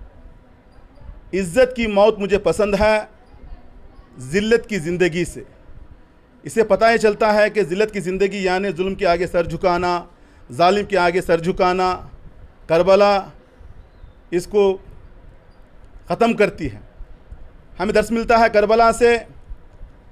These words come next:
अम्र बिल मारूफ नही अनिल मुनकर का, नेकी की हिदायत करना, बुराई को रोकना। इमाम अलैहिस्सलाम ने हमें बता दिया कि बुराई को रोकने के लिए हद तक आगे बढ़ सकते हैं।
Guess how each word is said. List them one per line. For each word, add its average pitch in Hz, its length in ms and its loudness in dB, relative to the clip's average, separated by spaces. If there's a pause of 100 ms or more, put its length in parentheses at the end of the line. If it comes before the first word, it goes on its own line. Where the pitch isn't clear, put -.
(180)
अम्र 185 280 2
बिल 214 140 -4
मारूफ 208 420 2 (120)
नही 180 100 0
अनिल 202 120 -2
मुनकर 196 300 0
का, 214 440 0 (840)
नेकी 190 240 -2
की 190 80 0
हिदायत 190 360 4
करना, 202 520 2
बुराई 180 300 2
को 190 160 -2
रोकना। 190 420 -2 (640)
इमाम 170 120 -2
अलैहिस्सलाम 202 500 2
ने 220 200 -2 (1400)
हमें 185 160 -2
बता 190 280 2
दिया 202 360 2 (460)
कि 196 160 0
बुराई 180 340 2
को 185 120 -2
रोकने 185 360 -2
के 196 160 -4
लिए 202 260 0 (1160)
हद 185 160 0
तक 208 140 0
आगे 175 260 4
बढ़ 160 160 2
सकते 160 320 -6
हैं। 101 260 -12